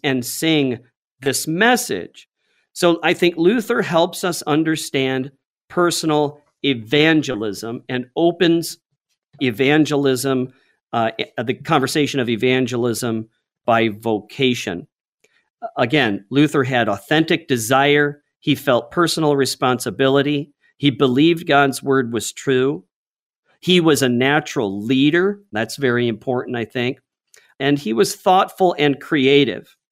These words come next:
And it, I guess here, maybe, uh, I'd like to emphasize his creativity. And I think that's where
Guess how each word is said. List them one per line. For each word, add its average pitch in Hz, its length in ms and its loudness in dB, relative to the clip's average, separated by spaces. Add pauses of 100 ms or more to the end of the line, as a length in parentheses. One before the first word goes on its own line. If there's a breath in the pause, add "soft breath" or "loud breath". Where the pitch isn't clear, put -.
(120)
And 147 140 4
it, 143 160 -2 (220)
I 143 120 -2
guess 170 220 2
here, 190 440 2
maybe, 131 600 2 (800)
uh, 120 540 -4
I'd 120 140 -6
like 127 200 0
to - 200 -8
emphasize 120 880 -2 (640)
his 131 260 -2
creativity. 127 1400 -2 (1080)
And 123 140 -2
I 123 60 2
think 147 260 0
that's 139 300 0
where 123 500 2